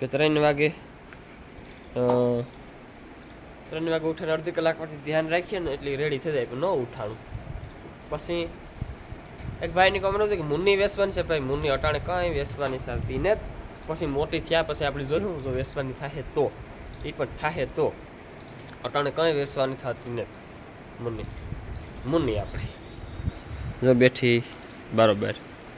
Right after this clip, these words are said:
ને લીધી કાંથી, એક ભાઈની કોમેન્ટ એ પણ હતી કે લીધી કાંથી? ભાઈ, જસદણ, રાજકોટ, રસ-, જસદણ એરિયામાંથી. ઘેલા સોમનાથ ગામ છે, એને પાહે પાછું ગોડલાધાર ગામ છે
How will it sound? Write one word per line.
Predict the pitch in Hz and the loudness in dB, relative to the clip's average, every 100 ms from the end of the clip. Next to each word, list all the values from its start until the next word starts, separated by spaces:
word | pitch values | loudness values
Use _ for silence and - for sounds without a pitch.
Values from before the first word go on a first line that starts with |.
| - - - - - - - - - - - | -16 -14 -14 -14 -16 -16 -16 -16 -16 -10 2
ને | 131 143 147 143 143 147 - - - - - | 8 8 8 6 4 0 -6 -14 -12 -10 -2
લીધી | 131 160 175 180 208 | 2 4 4 6 6
કાંથી, | 180 160 160 | 8 6 4
એક | 147 | 2
ભાઈની | 156 160 | 4 2
કોમેન્ટ | 156 160 160 165 | 2 0 0 -2
એ | 160 | -2
પણ | 139 123 | 0 0
હતી | 117 190 | 0 -8
કે | - 117 | -8 -4
લીધી | 131 143 180 | -2 2 2
કાંથી? | 165 131 - 123 | 4 2 2 -4
ભાઈ, | 139 147 147 147 143 127 - - - - - - - 127 | 0 0 2 2 0 -4 -14 -16 -16 -16 -16 -16 -10 0
જસદણ, | 147 160 - 165 175 170 | 2 2 0 2 2 2
રાજકોટ, | 147 147 - - 160 160 - - - - - | 2 0 -2 -4 2 2 0 -12 -14 -10 -4
રસ-, | 135 175 170 | 2 2 4
જસદણ | 175 196 180 175 143 | 2 2 6 8 8
એરિયામાંથી. | 131 120 113 113 | 6 4 0 -2
ઘેલા | 110 135 151 | 0 4 4
સોમનાથ | 160 147 139 | 2 0 4
ગામ | 156 160 165 | 4 4 4
છે, | 165 | 0
એને | 151 | 0
પાહે | - 156 190 185 | 0 2 4 4
પાછું | 170 170 175 151 | 4 2 0 2
ગોડલાધાર | 156 147 160 160 151 156 156 | 0 0 4 4 6 2 4
ગામ | 156 160 | 2 2
છે | 160 160 | -2 -6